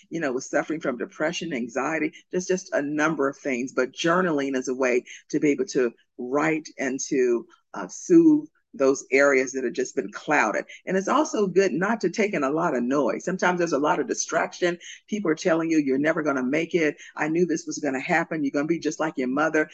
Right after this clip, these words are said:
et cetera, et cetera. And so the bottom line is that, you know what? That is not your story.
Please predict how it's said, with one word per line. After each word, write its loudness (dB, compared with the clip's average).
et -6
cetera, 0
et -10
cetera. -2
And -4
so 2
the -2
bottom -2
line -2
is -2
that, -2
you -4
know -2
what? 0
That 0
is -4
not -2
your 0
story. -2